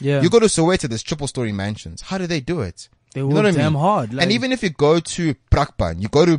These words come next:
Speaker 2: Benoni, there are still middle class white folk. And you always find that one guy who's really wealthy. It's not to say that the white folk was like, "In a white world, we go out and we, we're go-getters." No. People are people at the end of the day.
Speaker 1: Yeah.
Speaker 2: The mentalities are the same and the culture are very similar.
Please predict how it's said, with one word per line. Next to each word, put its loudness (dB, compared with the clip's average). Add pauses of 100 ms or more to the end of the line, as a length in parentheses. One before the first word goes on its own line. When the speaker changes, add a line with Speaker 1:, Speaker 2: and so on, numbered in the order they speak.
(120)
Speaker 2:
Benoni, -4
there -2
are 0
still -6
middle -2
class -8
white -10
folk. -16 (240)
And -2
you -2
always 2
find -2
that 0
one -4
guy -4
who's -12
really -6
wealthy. -10 (360)
It's -8
not 0
to -4
say 0
that -2 (160)
the -4
white -4
folk -10
was -10
like, -12
"In -10
a -12
white -10
world, -10 (280)
we -6
go -4
out -4
and -6
we, -10 (120)
we're -8 (100)
go-getters." -8
No. -4 (480)
People 0
are 2
people 0
at -4
the -8
end -6
of -8
the -8
day. -14
Speaker 1:
Yeah. 2
Speaker 2:
The -4
mentalities -4
are -14
the -10
same -8 (340)
and -4
the -4
culture -4
are -4
very -4
similar. -8